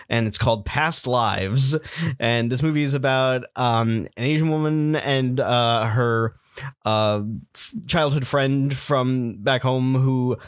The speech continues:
they, uh, reunite again. Uh, but she's already, like, married with a husband, and it's, like, what could have been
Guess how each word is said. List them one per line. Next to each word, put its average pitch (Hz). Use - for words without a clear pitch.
they, 127
uh, 113
reunite 131
again. 123
Uh, 113
but 113
she's 123
already, 120
like, 117
married 113
with 113
a 110
husband, 113
and 117
it's, 107
like, 110
what 127
could 127
have 110
been 113